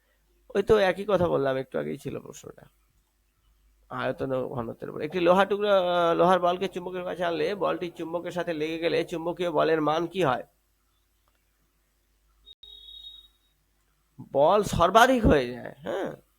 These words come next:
সরাসরি যখন সংস্পর্শে চলে আসে তখন। একটি চার্জিত কণা একটি নিরপেক্ষ কণার মধ্যে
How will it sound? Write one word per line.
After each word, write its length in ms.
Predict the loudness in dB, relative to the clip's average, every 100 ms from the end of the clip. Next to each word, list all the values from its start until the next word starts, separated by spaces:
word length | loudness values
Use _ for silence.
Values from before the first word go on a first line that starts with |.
| _ _ _ _
সরাসরি 460 | -10 -2 -2 0 2
যখন 180 | 2 2
সংস্পর্শে 560 | 0 0 -2 -6 -6
চলে 200 | -8 -8
আসে 160 | -8 -10
তখন। 260 | -12 -14 -18 _ _ _ _ _ _ _ _ _ _ _ _ _ _ _ _ _ _ _ _ _ _ _ _ _ _ _ _ _ _ _ -20 -20 -20 _ _ -12
একটি 180 | -8 -2
চার্জিত 400 | 2 2 2 2
কণা 300 | 4 6 4
একটি 200 | 4 -2
নিরপেক্ষ 340 | -2 -2 -2
কণার 280 | 0 2 2
মধ্যে 440 | 2 2 2 0